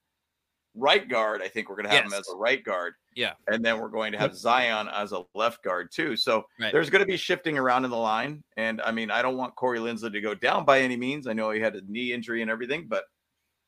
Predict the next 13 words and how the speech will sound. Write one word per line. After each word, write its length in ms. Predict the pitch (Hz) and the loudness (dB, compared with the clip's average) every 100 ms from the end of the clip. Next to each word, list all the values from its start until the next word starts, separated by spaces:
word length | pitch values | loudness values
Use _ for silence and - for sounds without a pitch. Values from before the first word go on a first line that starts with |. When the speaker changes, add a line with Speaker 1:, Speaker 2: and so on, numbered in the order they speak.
| _ - - | _ -20 0
Speaker 1:
my 120 | 127 | 4
hopes 300 | 123 135 110 | 6 4 4
is, 160 | 127 113 | 0 0
is, 280 | 120 110 - _ _ _ _ - | -2 -4 -10 _ _ _ _ 4
you 80 | |
know, 200 | 190 190 - | 6 6 2
we 100 | 151 | 4
got 140 | 151 165 | 8 8
a 40 | |
guy 360 | 143 151 147 151 | 12 12 12 10
that's 240 | 127 135 | 4 0
gonna 160 | - 135 | 2 2
be 380 | 135 135 135 | 2 0 -2